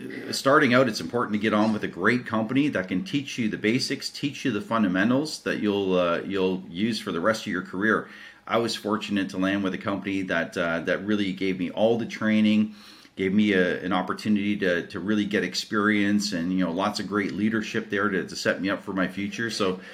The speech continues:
choosing a good company that's gonna give you a great foundation, I think, is essential.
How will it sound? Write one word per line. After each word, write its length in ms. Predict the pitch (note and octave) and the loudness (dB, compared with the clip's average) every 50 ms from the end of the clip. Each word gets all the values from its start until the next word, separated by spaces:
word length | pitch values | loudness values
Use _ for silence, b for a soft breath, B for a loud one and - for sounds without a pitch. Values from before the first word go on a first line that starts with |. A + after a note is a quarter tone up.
| B B B | B B B
choosing 320 | B - C#3 B2+ B2 B2 G#2+ | B 0 0 2 2 2 2
a 60 | F#2 | 2
good 320 | E2 E2+ B2 B2+ B2+ - | 2 2 2 2 2 0
company 340 | - B2 A#2+ A2+ - A#2 B2 | -4 -2 -2 -2 -2 -2 -2
that's 180 | A2 F#2+ F#2+ - | 0 -2 -2 -2
gonna 200 | - A2 G2+ G2+ | -2 0 0 0
give 180 | - A2 G2 | 0 -2 -2
you 160 | F#2+ F#2 E2+ E2 | -2 -2 -2 -2
a 60 | D#2+ | -4
great 400 | - F2 F2+ - A#2 A#2 G#2+ - | -4 -4 -2 0 0 -2 -2 -4
foundation, 760 | - F#2+ F2+ F2+ E2 D#2+ F2+ G2+ G#2 - - A#2+ B2 B2+ B2 | -2 -2 0 0 0 0 -2 -2 -2 -2 -2 -2 -2 -2 -2
I 120 | - F2 | -4 -6
think, 180 | - G2 F#2 F#2+ | -6 -4 -4 -4
is 100 | E2 D#2+ | -6 -6
essential. 460 | D#2+ - F2 E2 E2+ - E2+ C2+ | -8 -8 -8 -8 -8 -8 -10 -12